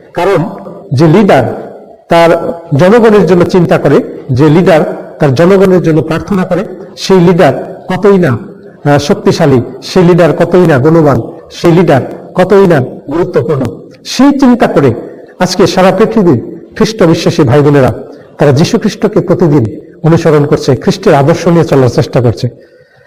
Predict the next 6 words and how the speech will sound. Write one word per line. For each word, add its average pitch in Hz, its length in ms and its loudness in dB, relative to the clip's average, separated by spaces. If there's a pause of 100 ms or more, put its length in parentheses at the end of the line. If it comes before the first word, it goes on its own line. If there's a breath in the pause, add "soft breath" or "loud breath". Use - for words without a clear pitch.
(120 soft breath)
সেই 247 200 2
জন্য 277 500 2 (220)
আজকে 214 300 2
সারা 208 240 2
পৃথিবীর 220 420 2
মানুষ 185 300 4